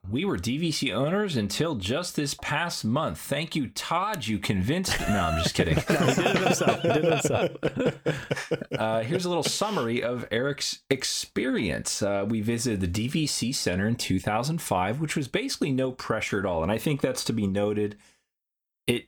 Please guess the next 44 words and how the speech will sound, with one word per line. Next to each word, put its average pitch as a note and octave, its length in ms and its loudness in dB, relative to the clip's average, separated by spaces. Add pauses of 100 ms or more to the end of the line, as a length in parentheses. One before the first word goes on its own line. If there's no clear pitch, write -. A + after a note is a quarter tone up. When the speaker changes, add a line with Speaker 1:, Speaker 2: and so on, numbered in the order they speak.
Speaker 1:
it, B2+ 240 -2
they, A#2+ 220 0
they A#2+ 220 -2
did B2 240 -2
break B2 260 -4
the A#2 60 -2
mold G#2+ 340 2
on F#2 220 2
that. D2+ 300 -2
The, E2+ 240 2
the E2 340 2
high A#2 300 -2
pressure, A2 520 0
you F#2+ 220 0
get G2 180 0
the G2+ 60 2
grandfather G2+ 680 0
clock, G2+ 440 -2
and F2+ 80 0
it's F2 180 -2
really F#2 300 2
a E2 80 -2
tabletop F#2 720 -2
version F#2+ 380 0
of F2 180 0
it. E2+ 140 -2
That F2 200 -2
didn't F2+ 380 0
ever E2+ 420 0 (140)
happen, E2+ 400 -2
it D#2 160 4
seemed C3+ 200 4
like, G2 140 2
Speaker 2:
Cardboard, - 40 -8
Speaker 1:
with D#2+ 100 0
Speaker 2:
cardboard B2 220 2
Speaker 1:
Disney. B2 240 2
Speaker 2:
you A2+ 60 2
put A#2 180 0
together. F#2+ 200 2
Speaker 1:
Cardboard, F#2 300 0
yeah. E2+ 280 2
Speaker 2:
Yeah, A2 80 0
yeah. F#2 100 -2